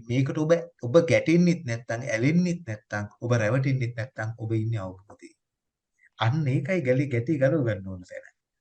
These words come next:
අන්න බලන්න. එහෙනම් බලන්න ඇලීම ඇති වෙලා තියෙන්නෙත් ඇතුළෙන්මයි, හිතින්මයි. ගැටීම ඇති වෙලා තියෙන්නෙත් හිතින්මයි. ඇයි ස්පර්ශය වෙන්නේ මන ආයතනය තුලනේ. මනින්මනේ ඇලිලා තියෙන්නේ. මනින්මයි ගැටිලා තියෙන්නේ. මනින්මයි රැවටිලා තියෙන්නේ.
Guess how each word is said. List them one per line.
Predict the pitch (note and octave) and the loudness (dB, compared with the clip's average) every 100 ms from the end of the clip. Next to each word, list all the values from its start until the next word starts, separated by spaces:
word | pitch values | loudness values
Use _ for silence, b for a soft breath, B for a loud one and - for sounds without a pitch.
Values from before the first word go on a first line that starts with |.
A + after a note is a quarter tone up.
| _ _ _ | _ _ _
අන්න | G#2+ A#2 | -4 -2
බලන්න. | A#2+ G#2+ G#2 | 0 0 -2
එහෙනම් | A2 C#3 D3+ | 0 0 2
බලන්න | D#3 G#3 E4 G4 b b - | 6 4 4 -10 b b -2
ඇලීම | A#2+ C3+ F#3+ G3+ | 2 4 4 4
ඇති | F#3+ G#3 | 2 2
වෙලා | G3+ G#3 | 2 2
තියෙන්නෙත් | G#3+ A3 A#3+ A3 | 2 -4 -4 -2
ඇතුළෙන්මයි, | F3+ F3 C#3 A2 G2+ | 0 4 2 0 -4
හිතින්මයි. | G#2 C#3+ C3+ A2 F#2 E2+ _ b - | -4 -2 0 -2 -8 -14 _ b -2
ගැටීම | C3+ D3+ A#3 B3+ | 2 4 6 8
ඇති | A#3+ C4 | 10 10
වෙලා | C4 C4+ | 10 10
තියෙන්නෙත් | C#4 D4 - | 8 4 2
හිතින්මයි. | C#4+ A3+ G#3 | 0 4 6
ඇයි | C#4 C3 | 6 4
ස්පර්ශය | - A#3+ C4 D4+ | 6 8 8 8
වෙන්නේ | D#4 D4 G#3+ | 4 4 4
මන | A#3+ | 4
ආයතනය | E4+ G#3 E3+ E3 C#3+ | 6 6 4 2 0
තුලනේ. | C#3+ C3+ | 0 0
මනින්මනේ | C#3 G#3+ D#4+ D#4 C4+ | 2 2 2 4 6
ඇලිලා | A#3+ D#4 C4 | 6 6 4
තියෙන්නේ. | D#3+ A#2+ - _ _ C#3+ | 2 -6 -10 _ _ 0
මනින්මයි | F3 A3 B3+ F4+ | 0 0 0 0
ගැටිලා | A4+ A#4 A4+ B3+ | 0 -2 -2 -2
තියෙන්නේ. | G3+ C#3+ C3+ | -2 -2 -2
මනින්මයි | D#3 G#3 B3+ C4 | -2 -2 -4 -4
රැවටිලා | B4 B4 C5 A4+ G#3+ | 2 4 4 4 2
තියෙන්නේ. | F3+ E3 C3 A#2 | 2 -2 -4 -8